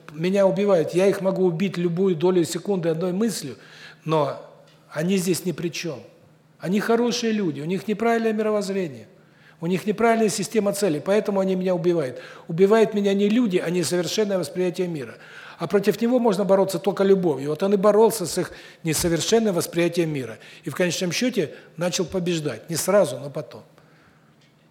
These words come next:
Поэтому на самом деле униженного Христа не было, как мы его представляем. Был возвышенный человек, человек, который показывал, что как любовь,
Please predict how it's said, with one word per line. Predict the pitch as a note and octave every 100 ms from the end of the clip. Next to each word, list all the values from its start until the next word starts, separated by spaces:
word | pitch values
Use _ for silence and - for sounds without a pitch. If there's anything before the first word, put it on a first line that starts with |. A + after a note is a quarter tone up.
| _ _ _ -
Поэтому | D#3+ E3
на | D#3+
самом | D3+ G#3+ A3
деле | G3+ F3+
униженного | F3+ G#3+ G3 F3+ F3+
Христа | - G3 - G#3
не | F#3 F#3+
было, | D#3 B2 G#2 - - _ _ _ _ _ _ - - _ _ _ _ _ _ _ _ _ _ _ _ _ _ _ _
как | - D#3+
мы | E3 E3
его | C#3
представляем. | C3 C3 - D3 B2+ A2 G2 - _ -
Был | F3
возвышенный | E3 F#3 - F#3 B3+ - E3 C#3
человек, | D3 A#2 - - - _ -
человек, | F3 E3+
который | F3+ F#3+ E3+
показывал, | - D#3+ G3 D#3 C#3+ A#2+ C#3
что | - E3+
как | F3+ D#3
любовь, | D#3+ F3 A#3 B3